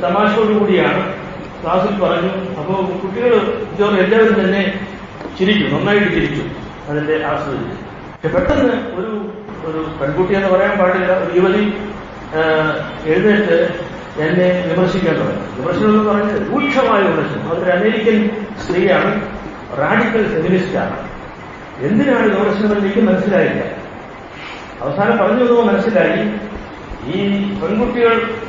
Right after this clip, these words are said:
സ്ത്രീകളുള്ള ബോട്ട് സന്യാസിമാരുടെ, ഏ, ഉപദ്വീപിൽ അടുപ്പിക്കാഞ്ഞത് ഞാൻ അപ്രൂവ് ചെയ്യുന്നുണ്ട് എന്നുള്ള ധാരണയാണ് അവർക്ക് കിട്ടിയത്.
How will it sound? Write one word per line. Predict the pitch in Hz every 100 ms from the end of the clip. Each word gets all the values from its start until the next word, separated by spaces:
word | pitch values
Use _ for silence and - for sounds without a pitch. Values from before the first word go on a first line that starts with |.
| -
സ്ത്രീകളുള്ള | 170 233 247 220 208
ബോട്ട് | 208 170 180 - 214 214 - - - - - -
സന്യാസിമാരുടെ, | 160 214 214 220 208 196 190 190 180 180 - 113 - - - - -
ഏ, | 151 156 151 151 151 - - - - 151
ഉപദ്വീപിൽ | 190 208 214 202 196 185 202 - - -
അടുപ്പിക്കാഞ്ഞത് | 143 185 220 208 196 175 156 196 196 - - - - - -
ഞാൻ | 147 175
അപ്രൂവ് | - 214 269 262 233
ചെയ്യുന്നുണ്ട് | 208 196 165 147 143 - - - - - - - 151
എന്നുള്ള | 156 180 180 180
ധാരണയാണ് | 147 175 180 165 151
അവർക്ക് | 143 143 143 123
കിട്ടിയത്. | 139 - - -